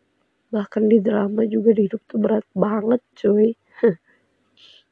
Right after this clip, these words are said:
Tapi mudah-mudahan yang denger ini,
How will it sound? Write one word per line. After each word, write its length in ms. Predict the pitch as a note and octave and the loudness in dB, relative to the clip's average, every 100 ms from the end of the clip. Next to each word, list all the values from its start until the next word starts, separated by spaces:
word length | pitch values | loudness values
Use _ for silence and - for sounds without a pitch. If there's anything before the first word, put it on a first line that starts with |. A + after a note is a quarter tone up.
| _ _ _ _ _ - - - _ _ _ _ _ _ _ _ - | _ _ _ _ _ -20 -20 -20 _ _ _ _ _ _ _ _ 0
Tapi 160 | A#3+ B3 | 4 6
mudah-mudahan 880 | B3 A3+ G#3 G#3 G3 G3 A3+ C4 C4 - D#4 - _ _ | 8 6 6 6 4 4 4 2 -2 -8 -14 -16 _ _
yang 300 | G#3+ G3 G3+ | 0 0 0
denger 320 | F#3 F#3+ G3+ | -2 -4 -6
ini, 640 | - F#3+ F#3 G3 B3+ D4+ | -6 -6 -4 0 4 4